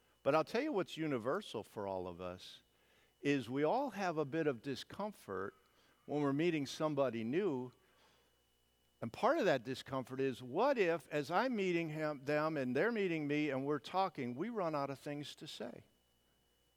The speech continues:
Have you ever had that happen? And, I mean, I've had it where it's almost like we're staring at each other and it gets uncomfortable. But if you just walk away, that's kinda weird too.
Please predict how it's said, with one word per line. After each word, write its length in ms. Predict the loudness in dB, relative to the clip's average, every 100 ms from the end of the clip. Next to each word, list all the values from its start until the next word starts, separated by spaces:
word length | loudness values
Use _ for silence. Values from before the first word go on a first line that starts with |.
| _ _ -6
Have 160 | -2
you 100 | -2
ever 180 | 0 0
had 260 | 0 0 2
that 180 | 0
happen? 420 | 0 -6 -8 -12 -16 -20 _ _ _ _ _ _ _ _ _ _ _ _ _ _ _ _ _ _ 2
And, 320 | 4 4 2
I 140 | 0
mean, 180 | 2 4
I've 180 | 2 2
had 220 | -2 0
it 80 | 2
where 220 | 4 4
it's 320 | 2 -6 -2
almost 320 | 0 0 0
like 180 | 0 0
we're 120 | -4
staring 480 | -6 -4 -2 0 0
at 140 | 0 0
each 220 | -4 0
other 420 | 0 0 -2 -4 -6
and 340 | -4 -4 -6 -12 _ _ _ _ _ _ _ _ _ _
it 140 | -4 2
gets 240 | 2 2
uncomfortable. 840 | -2 -4 -4 -6 -4 -6 -6 -10 -18 _ _ _ _ _ _ _
But 140 | 2 2
if 80 |
you 100 | 0
just 220 | -2 -2 2
walk 280 | 2 2
away, 560 | -2 0 0 2 2 4
that's 280 | 2 2 0
kinda 260 | 0 0
weird 360 | 0 0 -2 -4
too. 440 | -8 -6 -6 -10